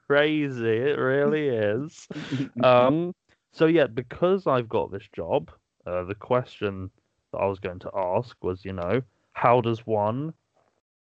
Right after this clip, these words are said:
Speaker 1: incorporate the, the Dharma in and around this? Because the big distinction, which I think I've noticed between Western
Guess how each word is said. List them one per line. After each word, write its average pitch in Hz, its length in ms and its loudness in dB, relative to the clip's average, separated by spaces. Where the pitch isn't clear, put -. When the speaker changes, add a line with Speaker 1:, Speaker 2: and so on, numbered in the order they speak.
Speaker 1:
incorporate 123 1300 -2
the, 104 720 -2
the 104 100 -4
Dharma 104 560 2
in 101 140 -6
and 98 120 -6
around 107 600 0
this? - 380 -14
Because 107 760 0
the 123 80 2
big 123 300 4
distinction, 127 920 0
which 104 240 -2
I 107 280 4
think 110 260 -4
I've 98 140 -2
noticed 104 560 -2
between 120 560 0
Western 139 880 2